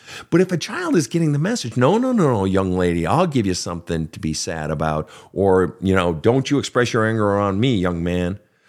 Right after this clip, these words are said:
Okay, th-, so then the child has to stuff those down. It's what the child does, is they stuff them inside that cigar box and wrap it up in duct tape and stick it way down deep inside under the bed next to the Christmas sweaters.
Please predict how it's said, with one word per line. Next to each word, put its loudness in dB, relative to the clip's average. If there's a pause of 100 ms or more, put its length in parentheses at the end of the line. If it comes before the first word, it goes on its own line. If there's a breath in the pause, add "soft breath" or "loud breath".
(240 soft breath)
Okay, 0
th-, -6
so -6
then -2
the 0
child -6
has -6
to -8
stuff -12
those -10
down. -6
It's -8
what -8
the -20
child -4
does, -6
is -8
they -2
stuff -6
them -2
inside -4
that 0
cigar -2
box -4
and -4
wrap -2
it -4
up -4
in -6
duct -6
tape -2
and -8
stick -12
it -14
way -6
down -8
deep -4
inside -4
under -2
the -6
bed -2
next -8
to -8
the -8
Christmas -6
sweaters. -6